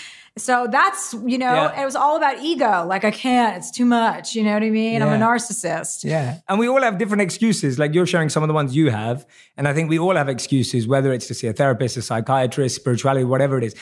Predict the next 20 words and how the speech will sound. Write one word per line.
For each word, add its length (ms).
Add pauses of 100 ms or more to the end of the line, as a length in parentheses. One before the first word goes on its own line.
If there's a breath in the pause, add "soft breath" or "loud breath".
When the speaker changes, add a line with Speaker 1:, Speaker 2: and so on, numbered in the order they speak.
(140 loud breath)
Speaker 2:
And 80
I 40
wanna 140
dive 240
into 280
everything 280
you 80
just 180
said, 180
but 120
I 40
wanna 220 (360 loud breath)
go 140
back 280
to 240
what 480
even 640 (180)
opened 460
you 220
up 400